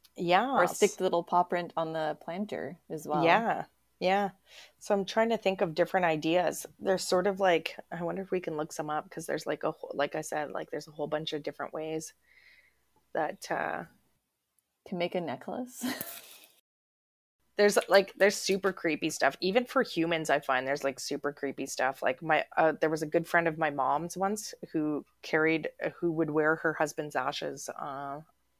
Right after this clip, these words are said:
Speaker 1: on her at all times.
Speaker 2: I have a
Speaker 1: I
Speaker 2: necklace with my brother's ashes.
Speaker 1: You do?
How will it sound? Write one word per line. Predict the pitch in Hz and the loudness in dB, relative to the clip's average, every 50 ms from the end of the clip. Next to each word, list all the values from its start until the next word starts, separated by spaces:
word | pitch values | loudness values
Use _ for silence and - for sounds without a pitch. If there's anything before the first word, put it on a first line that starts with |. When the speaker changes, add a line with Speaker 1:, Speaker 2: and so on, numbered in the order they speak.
| _ _ _ - | _ _ _ -2
Speaker 1:
on | 156 156 151 | -2 -2 0
her | 151 160 151 131 | 0 0 0 0
at | 143 143 147 | 0 0 0
all | 131 139 | -2 -2
times. | 135 - 151 139 131 - 160 - - _ _ _ _ _ _ _ _ _ _ _ - | -4 -4 -6 -6 -6 -8 -12 -16 -18 _ _ _ _ _ _ _ _ _ _ _ 2
Speaker 2:
I | - | 2
have | 220 262 269 285 240 | 4 4 4 4 6
a | 185 | 6
Speaker 1:
I | 180 180 | 8 6
Speaker 2:
necklace | 180 - - 160 156 - | 6 4 2 -6 -4 -4
with | - 160 - | -6 -6 -4
my | 170 165 | -6 -6
brother's | 156 - 147 151 - 160 156 - 185 | -4 -4 -6 -6 -6 -8 -8 -10 -12
ashes. | - - - - - - - - - - - - - - - _ _ _ - | -12 -12 -12 -12 -12 -14 -18 -18 -14 -12 -12 -12 -12 -14 -18 _ _ _ -4
Speaker 1:
You | - 185 185 | -2 -2 0
do? | 165 196 190 226 285 339 | 4 4 4 4 2 -2